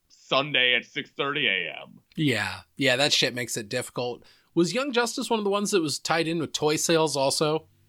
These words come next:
Speaker 1: <sighs> Aren't they all nowadays,
Speaker 2: I mean, it, it, that
Speaker 1: unfortunately?
Speaker 2: does feel like the case. Be-
Speaker 1: Yeah, it definitely was.
Speaker 2: 'Cause I think that was why the original Teen Titans got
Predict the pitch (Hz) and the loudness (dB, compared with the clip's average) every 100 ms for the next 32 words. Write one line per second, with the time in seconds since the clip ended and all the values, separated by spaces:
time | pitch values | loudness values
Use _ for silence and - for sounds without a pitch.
0 | _ _ _ _ _ _ - - - - | _ _ _ _ _ _ -12 -6 -4 -4
1 | - - 185 147 110 98 104 101 104 101 | -4 0 0 0 2 4 4 4 2 -2
2 | 104 101 101 202 208 202 190 196 180 180 | 0 2 4 4 4 2 2 0 0 0
3 | 180 190 180 - - 170 147 123 - - | 0 2 0 0 0 0 2 0 -4 -2
4 | 139 120 104 - - _ _ _ - 170 | 0 2 -2 -6 -10 _ _ _ 0 2
5 | 87 90 117 - 135 127 110 95 90 78 | 2 -2 -4 -2 -2 0 0 2 2 2
6 | 82 90 - _ - 160 170 254 254 220 | -4 -8 -16 _ -4 0 -2 -2 0 2
7 | 170 160 151 143 135 123 151 143 143 117 | 4 4 2 0 -4 -2 -4 -2 -6 -4
8 | 156 139 143 147 123 113 135 107 104 | -4 -2 -2 -2 -4 -6 -4 -4 -6